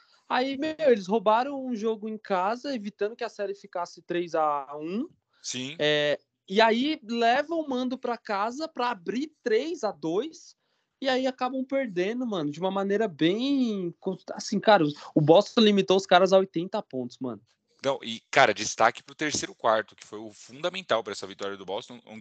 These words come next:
Speaker 2: no que o Boston fez trinta e dois dezesseis, cara. Você tem uma diferença aí de dezesseis pontos. Muita gente tava falando que essa série tava chata, porque, velho,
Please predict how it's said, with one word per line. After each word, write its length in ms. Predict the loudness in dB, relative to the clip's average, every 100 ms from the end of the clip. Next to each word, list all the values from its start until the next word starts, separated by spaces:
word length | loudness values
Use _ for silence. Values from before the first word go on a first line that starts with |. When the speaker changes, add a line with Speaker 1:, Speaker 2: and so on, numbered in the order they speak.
| -20
Speaker 2:
no 300 | -20 -18 -18
que 100 | -16
o 40 | -8
Boston 300 | -6 -6 -10
fez 240 | -10 -10
trinta 340 | -10 -12 -8 -8
e 80 | -6
dois 200 | -8 -6
dezesseis, 560 | -4 -2 0 -2 -4
cara. 280 | -4 -6 -10 _ _ _
Você 100 | -18
tem 100 | -12
uma 100 | -12
diferença 340 | -8 -8 -6 -6
aí 40 |
de 120 | -6
dezesseis 400 | -6 -6 -4 -6
pontos. 400 | -10 -12 -12 -16 -20 _
Muita 160 | -4 -4
gente 140 | 2
tava 140 | 2 2
falando 180 | -2
que 80 | -4
essa 140 | -4 -2
série 200 | -2 0
tava 200 | 2 2
chata, 400 | 2 0 -2 -8
porque, 320 | -6 -2 2
velho, 240 | 2 0